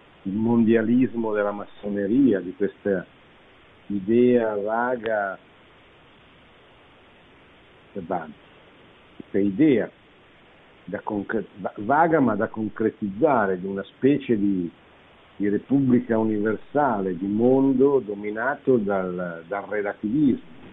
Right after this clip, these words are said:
dove non ci sono più le identità familiari, sessuali addirittura, nazionali, culturali, eccetera.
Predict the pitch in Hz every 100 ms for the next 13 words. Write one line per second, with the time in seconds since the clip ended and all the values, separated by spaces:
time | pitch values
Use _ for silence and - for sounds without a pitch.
0 | - - - - _ _ - - _ _
1 | _ - _ - - 107 110 107 - 113
2 | 123 117 - 123 123 120 104 95 101 98
3 | - 87 104 113 117 - 98 95 90 92
4 | 95 107 98 90 - 92 - 95 95 107
5 | 98 92 87 92 87 _ 87 107 101 85
6 | 78 - _ _ - _ _ _ _ _
7 | _ _ _ _ - 104 - 107 - -
8 | 104 95 90 92 120 95 87 78 - _
9 | _ _ - _ - 90 - 98 92 95
10 | 113 107 101 90 - 123 117 - 85